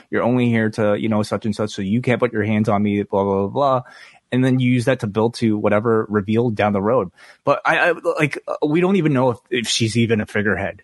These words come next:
You know, we're just kinda left wondering because I just felt like I, I, you know, it, it just kinda, anyway, let's talk about the match itself.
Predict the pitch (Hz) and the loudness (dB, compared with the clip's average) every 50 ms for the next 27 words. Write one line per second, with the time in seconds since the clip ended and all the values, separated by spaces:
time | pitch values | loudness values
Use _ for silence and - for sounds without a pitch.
0 | _ _ - 117 110 107 101 110 107 120 120 - - 127 120 104 101 101 110 107 | _ _ -2 0 0 2 2 0 0 -2 -4 -2 -2 0 0 0 0 0 0 0
1 | - - 98 98 101 104 107 107 95 87 87 85 92 - _ _ 95 85 - 117 | -2 -2 -2 -2 0 0 0 -2 -2 -4 -6 -10 -16 -18 _ _ -20 -6 -4 -4
2 | - - 110 101 98 92 95 - - _ _ _ _ - 107 - - - - 135 | -2 0 0 0 0 -2 -6 -10 -18 _ _ _ _ -4 -4 -4 -6 -4 -2 -2
3 | 120 117 110 104 - - - _ _ _ _ _ _ - - - _ _ _ _ | 0 0 0 -2 -4 -8 -14 _ _ _ _ _ _ -20 -20 -20 _ _ _ _
4 | _ _ _ _ _ _ _ _ _ 113 117 123 - - _ _ - 120 123 - | _ _ _ _ _ _ _ _ _ 0 0 0 -2 -6 _ _ -10 -8 -8 -6
5 | - 101 - - - - 160 147 131 123 98 113 110 - - 120 113 113 123 113 | -6 -8 -10 -8 -10 -6 -2 0 0 0 0 -2 -2 -2 -2 -2 0 0 -2 -4
6 | - 131 120 117 117 - - - 156 151 123 107 101 117 165 202 - - 226 208 | -2 -2 -2 -2 -2 -4 -4 -2 0 2 2 2 2 0 0 -2 0 -2 -2 0
7 | 190 - - - 117 110 101 - - 90 - - - - - _ | 0 -2 -2 0 2 0 0 0 -2 -6 -10 -10 -12 -12 -14 _